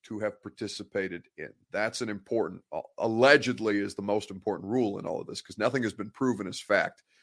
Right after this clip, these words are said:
Those details still have to work out. The Mularkey audio, though, is a kick in the ass for other coaches of color to say, "Hey, if this happened to Ray or if this happened to Steve, what's to say this didn't happen to me too?"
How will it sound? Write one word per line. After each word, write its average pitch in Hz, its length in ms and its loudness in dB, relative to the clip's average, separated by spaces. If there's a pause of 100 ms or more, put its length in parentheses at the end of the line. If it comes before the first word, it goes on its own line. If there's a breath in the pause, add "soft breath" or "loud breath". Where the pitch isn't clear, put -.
(180)
Those 104 180 0
details 98 460 -2
still 80 160 -4
have 87 220 -8
to - 60 -10
work 87 280 -6
out. 87 220 0 (260)
The 90 80 -12
Mularkey 117 500 8
audio, 117 400 12
though, 92 320 -2 (220)
is 92 80 -6
a 98 40 -2
kick 143 240 2
in 123 80 4
the 113 160 8
ass 107 320 10
for - 300 -2
other 135 400 10 (380)
coaches 139 340 6
of 123 140 0
color 180 260 12
to 127 80 4
say, 139 260 6
"Hey, 190 340 12 (520)
if 117 140 -8
this 160 180 0
happened 170 300 6
to 156 60 2
Ray 180 540 8
or 101 100 -4
if 110 60 -8
this 151 140 -2
happened 165 280 6
to 143 60 0
Steve, 190 540 -2 (360)
what's 139 200 -2
to 135 100 -10
say 151 200 4
this 143 160 0
didn't 127 220 -4
happen 135 260 2
to 123 80 -6
me 120 160 -2
too?" 123 280 -2